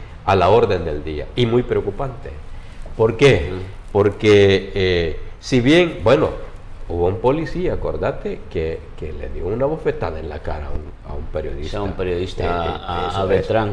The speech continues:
Speaker 1: eso, eso es grave, la verdad,
Speaker 2: Sí,
Speaker 1: eso es
Speaker 2: Beltrán
Speaker 1: grave.
Speaker 2: Luna.
Speaker 1: Y ya se, ya se atreven a hacerlo. Este,
Speaker 2: Sí.
Speaker 1: y, y, o que le quitaron la cámara, eso es grave. En el periodismo eso es grave. Quien no lo
Speaker 2: Gravísimo.
Speaker 1: ve así,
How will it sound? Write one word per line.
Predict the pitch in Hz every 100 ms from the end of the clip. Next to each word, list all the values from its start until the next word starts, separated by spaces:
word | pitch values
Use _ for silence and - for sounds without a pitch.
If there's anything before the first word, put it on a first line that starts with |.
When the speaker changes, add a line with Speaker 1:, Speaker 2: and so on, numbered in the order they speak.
| 87
Speaker 1:
eso, |
eso | 69 110
es | 101
grave, | 85 82 104 139
la | 76
verdad, | 73 67 71 151
Speaker 2:
Sí, | 98 90
Speaker 1:
eso | 87
es | 82
Speaker 2:
Beltrán | 78 85
Speaker 1:
grave. | 104 98
Speaker 2:
Luna. | 104 92 85
Speaker 1:
Y | - 82
ya | 87 87
se, | -
ya | 87
se | 87 101
atreven | - 90 87 76
a |
hacerlo. | - 101 143 143 90 - - - -
Este, | 82 87 - 95
Speaker 2:
Sí. | 92
Speaker 1:
y, | 90 90 95 95 101
y, | 98 92 87 80 - -
o | 92 107
que | 104
le | 98
quitaron | 92 98 85 101 98
la | 80 -
cámara, | 101 127 120 98 107 - -
eso | 87 131
es | 101
grave. | 104 120 143 82
En | 107
el | 117
periodismo | 117 107 117 165 143
eso | 135 127
es |
grave. | 113 147 135 -
Quien | - 120 120
no | 175
lo | 156
Speaker 2:
Gravísimo. |
Speaker 1:
ve | 147 156
así, | 117 110 214